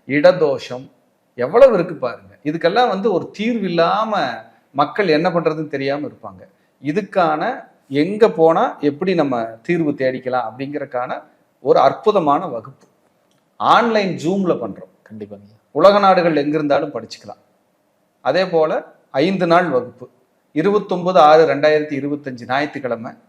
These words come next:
Speaker 1: மாலை ஆறு மணிலிருந்து ஏழரை வரைக்கும்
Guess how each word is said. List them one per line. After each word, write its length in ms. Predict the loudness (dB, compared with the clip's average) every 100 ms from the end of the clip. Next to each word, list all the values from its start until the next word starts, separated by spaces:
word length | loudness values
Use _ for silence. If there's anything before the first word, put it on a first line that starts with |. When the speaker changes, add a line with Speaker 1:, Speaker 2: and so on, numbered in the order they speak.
| _ _ _ _ _
Speaker 1:
மாலை 420 | 2 6 8 8
ஆறு 300 | 8 6 4
மணிலிருந்து 420 | 0 -4 -6 0
ஏழரை 340 | 2 2 2 -2
வரைக்கும் 360 | -6 -16 -20